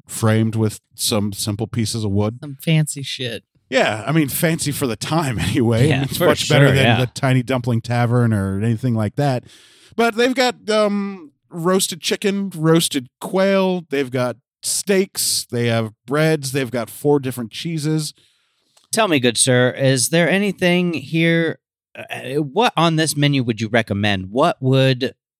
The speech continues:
Speaker 3: just really just cement my time here in Aspasia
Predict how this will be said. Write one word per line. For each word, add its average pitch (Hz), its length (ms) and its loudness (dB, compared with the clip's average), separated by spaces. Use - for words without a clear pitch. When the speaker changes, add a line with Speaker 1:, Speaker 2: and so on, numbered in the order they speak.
Speaker 3:
just 143 280 -4
really 135 300 2
just 113 400 -6
cement 120 500 0
my 113 180 -2
time 104 420 -2
here 101 280 -4
in 98 160 -4
Aspasia 95 880 -2